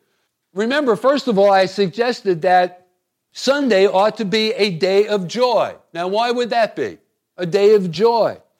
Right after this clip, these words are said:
Because we see the promise of the Father in Jesus, who is the culmination of the gospel. You know, as we come together on Sunday and, and we share the message, it's all about Jesus.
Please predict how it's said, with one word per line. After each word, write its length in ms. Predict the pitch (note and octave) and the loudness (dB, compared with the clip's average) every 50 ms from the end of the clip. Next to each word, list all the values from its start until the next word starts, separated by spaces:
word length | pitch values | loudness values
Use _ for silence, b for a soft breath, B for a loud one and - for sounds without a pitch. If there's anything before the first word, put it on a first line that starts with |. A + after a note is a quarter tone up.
| _ _ _ _ _ | _ _ _ _ _
Because 460 | - G#3+ - A#3 A#3+ B3 G#3+ - - | -4 -2 0 2 2 2 2 0 -2
we 180 | G#3 A#3 A#3 G3 | -2 0 0 -2
see 380 | - - - C#4+ C#4+ C#4+ C#4 | -4 -6 -6 -4 -2 -2 0
the 140 | A#3+ A#3 A3+ | 0 0 0
promise 560 | - - - A#3 A#3 B3+ B3+ B3 A#3 F#3+ - | -2 -4 -8 -8 -6 -6 -4 -4 -6 -4 -4
of 140 | G#3+ G3+ F3+ | -4 -4 -4
the 100 | G3+ F3+ | -6 -8
Father 560 | - - B3 A#3 A#3+ A#3 G#3+ F3+ G3+ G3+ G#3 | -6 -4 -2 0 2 2 2 0 0 -2 -2
in 140 | G#3+ G#3+ G3+ | -2 -4 -6
Jesus, 840 | D#3 G3 A#3+ C4 D4 C#4 G3 - E3 - - - - - - - _ _ _ _ _ _ _ _ _ | -6 -6 -4 -4 -4 -4 -6 -6 -8 -10 -10 -14 -18 -18 -18 -20 _ _ _ _ _ _ _ _ _
who 160 | G#3 A#3+ A#3+ | 0 2 2
is 140 | A3+ F#3 D3+ | 2 2 0
the 120 | A3+ G3+ | -2 -2
culmination 800 | - - - A#3+ C4 B3+ A#3+ A#3 A3+ B3 C4 C4 G#3+ - G#3+ G#3+ | -2 -4 -6 -6 -4 -4 -4 -4 -4 -4 -4 -4 -6 -6 -6 -6
of 140 | A3 A3 G3 | -6 -4 -4
the 100 | A3+ A3+ | -4 -4
gospel. 720 | G3+ B3 C4 C#4+ D4+ C4+ - - - E3+ C3+ G#2 - _ _ _ _ _ _ _ - | -4 -4 -6 -6 -8 -8 -10 -10 -8 -8 -8 -8 -10 _ _ _ _ _ _ _ -10
You 80 | D4+ | -6
know, 120 | D#4+ C4+ B3 | -4 -2 -2
as 100 | A3+ G#3+ | -2 -2
we 140 | C4 B3 G#3 | -4 -6 -4
come 240 | - D4 E4+ D#4 | -4 -6 -6 -6
together 480 | - C#4+ A#3 F#3+ A3 G#3+ F#3+ F#3+ F#3 F3 | -6 -6 -4 -2 -2 -2 -2 -4 -4 -6
on 140 | E3 E3 D#3 | -6 -8 -8
Sunday 420 | - - G3 F#3 E3+ D#3 C#3 C3+ | -6 -6 -6 -4 -6 -6 -6 -8
and, 120 | C3+ D3 D#3 | -8 -10 -12
and 140 | E3 D#3 | -12 -10
we 100 | D#3 D#3+ | -8 -8
share 280 | D3+ - G#3+ G#3 G#3+ G3+ | -8 -6 -6 -4 -4 -4
the 100 | F#3+ F3+ | -4 -4
message, 440 | F3 F3+ F#3+ F#3+ F#3 - C#3+ C3+ D#3+ | -4 -2 -4 -4 -4 -6 -8 -10 -10
it's 160 | G#3 G3 - | -10 -10 -8
all 180 | D#4+ D4 B3+ G3 | -4 -2 -2 -2
about 340 | D#3+ C3 D3 C3+ B2 A#2 | -2 -2 -4 -4 -4 -8
Jesus. 720 | G#2 C3+ B2+ C3 C3+ - - A3 G#3+ G#3 - - - - | -10 -12 -12 -10 -12 -12 -12 -12 -14 -14 -16 -20 -20 -20